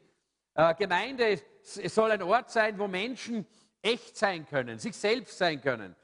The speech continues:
Beziehungen bauen können. Es ist ein Ort, wo Menschen auch Schutz und, äh, äh, und Rechenschaft finden, weil wir Menschen brauchen Rechenschaft. Wir brauchen jemanden, mit dem wir reden können über unsere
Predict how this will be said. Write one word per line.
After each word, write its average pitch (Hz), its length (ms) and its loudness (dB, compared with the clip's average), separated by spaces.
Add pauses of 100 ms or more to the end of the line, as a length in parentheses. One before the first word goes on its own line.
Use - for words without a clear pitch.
(220)
Beziehungen 233 640 4
bauen 160 340 2
können. 107 420 -4 (380)
Es - 100 2
ist 220 60 8
ein 208 80 0
Ort, 214 440 2 (220)
wo 220 140 4
Menschen 226 400 -2
auch 214 140 4
Schutz - 440 -4
und, 196 220 -2 (240)
äh, 170 40 6
äh, 170 520 4
und 202 320 -4
Rechenschaft 214 760 0
finden, 175 480 -4
weil 170 200 2 (160)
wir 208 160 2
Menschen 233 360 -4
brauchen 240 380 0
Rechenschaft. 185 640 -2 (220)
Wir 190 100 6
brauchen 208 380 2
jemanden, 254 460 2
mit 226 160 -2
dem 226 160 2
wir 226 100 4
reden 254 340 -2
können 233 300 2
über 233 220 2
unsere 226 300 -2